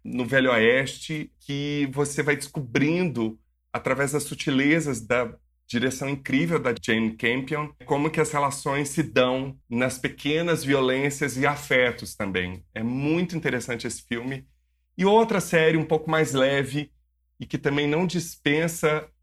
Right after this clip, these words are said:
a potencialidade e os acasos de muito do que o Alexandre trouxe aqui pra nossa conversa, que é Please Like Me, que é uma série australiana que tem quatro temporadas na Netflix,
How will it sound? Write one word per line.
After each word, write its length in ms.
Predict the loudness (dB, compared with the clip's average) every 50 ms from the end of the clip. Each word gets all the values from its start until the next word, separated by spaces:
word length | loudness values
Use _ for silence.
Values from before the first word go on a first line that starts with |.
| _ _ _ _ _
a 100 | -4 -4
potencialidade 1160 | -2 0 -2 0 2 2 0 2 2 0 0 0 0 2 4 4 4 4 2 2 0 0 0 0
e 140 | 0 2 0
os 140 | 0 0
acasos 840 | 0 0 0 2 2 4 4 4 4 2 0 -2 -4 -10 -10 -10 -14 -10
de 380 | -4 -2 0 2 2 0 0 -2 -2
muito 460 | -2 0 2 2 2 2 0 -2 -4
do 80 | -6 -4
que 140 | 0 0
o 460 | 2 2 2 0 -2 -2 -4 -2 0 2
Alexandre 540 | 2 2 2 0 -2 -2 -2 -2 -4 -6
trouxe 320 | -6 -4 -2 -2 -2 -2 -4
aqui 140 | -8 -10 -8
pra 160 | -6 -4 -2
nossa 260 | -2 -2 -4 -6 -8
conversa, 500 | -8 -6 -2 0 0 0 0 0 -4 -8
que 100 | -8 -8
é 40 | -8
Please 400 | -4 -2 -2 0 0 -2 0 0
Like 380 | 2 2 2 2 0 -4 -8
Me, 140 | -8 -8 -8
que 580 | -8 -12 _ _ _ _ _ _ _ _ _ -4
é 40 | -2
uma 120 | -2 -2
série 340 | 0 0 0 2 2 2 0
australiana 760 | 0 -2 -4 -4 -4 -2 -2 0 0 0 -2 -2 -2 -4 -6
que 120 | -8 -10
tem 500 | _ -4 -4 -2 -2 -2 -4 -6 -8 -12 _ _ _ _ 0
quatro 300 | 0 2 2 2 -2 -4
temporadas 640 | -4 -4 -2 0 0 0 2 0 0 0 -2 -4 -2
na 120 | -2 0
Netflix, 760 | 0 0 -2 -4 -6 -6 -4 -4 -4 -6 -10 -14 -14 -16 -18